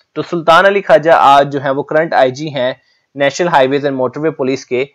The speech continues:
एक तो चीज हमें इस क्वेश्चन में ये पता चली, दूसरी बात हमें ये पता चली कि आईजी की एब्रिविएशन होती है इंस्पेक्टर जनरल, और एनएचएमपी की एब्रिविएशन क्या है? नेशनल हाईवेज and मोटरवे पुलिस। नेक्स्ट क्वेश्चन हमारे पास है, who is the current attorney general of Pakistan?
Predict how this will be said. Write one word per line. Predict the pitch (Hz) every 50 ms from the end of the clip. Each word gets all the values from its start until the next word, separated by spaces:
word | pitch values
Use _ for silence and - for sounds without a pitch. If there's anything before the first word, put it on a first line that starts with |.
| _ _ _ _ -
एक | 135 147 151 151 -
तो | 151
चीज | 143 - 156 156 151
हमें | 160 147 147 143
इस | 135
क्वेश्चन | - 160 143 - - 156
में | 143 139
ये | 127 139
पता | 147 156 156 160
चली, | 160 - 165 156
दूसरी | 151 143 143 - - 190
बात | 175 175 160 160
हमें | 170 165 156
ये | 156 160
पता | 151 151 151
चली | 143 - 156 160 165
कि | 170 -
आईजी | - - 147 143 147 143 156 175
की | 160 - 165
एब्रिविएशन | 151 139 135 135 127 127 120 - 160 156
होती | 139 123 - 151
है | 151 160 -
इंस्पेक्टर | 147 139 - _ - 120 - - 131 120
जनरल, | 113 113 104 101 98 95 92 92 _ _ _ _ _ -
और | 131 139 - -
एनएचएमपी | 143 156 165 175 180 170 160 139 151 151 139 151 156
की | 156 160 165 165
एब्रिविएशन | - - 139 139 135 131 127 127 - - 156 151
क्या | 143 143 123
है? | 123 143 180 190 _ _ _ _ _ _ _ _ _ -
नेशनल | 143 143 139 - 185 175
हाईवेज | 156 160 131 123 123 135 147 135
and | 147 156 151
मोटरवे | 131 117 110 - 127 123 135 170
पुलिस। | 180 _ _ _ - 110 104 98 95 90 87 - - - _ _ _ _ -
नेक्स्ट | 135 147 143 -
क्वेश्चन | 208 196 - 220
हमारे | 208 196 160 139
पास | 127 139 135 -
है, | 180 180 180 - _ _ _ _ _ _ _ _ _ -
who | 190 202
is | 208 175
the | 208 196
current | - 190 196 196 190
attorney | - 170 160 156 160 165 175 175
general | 160 156 147 143 143 147
of | 139 139 -
Pakistan? | 120 113 123 117 - - 120 117 120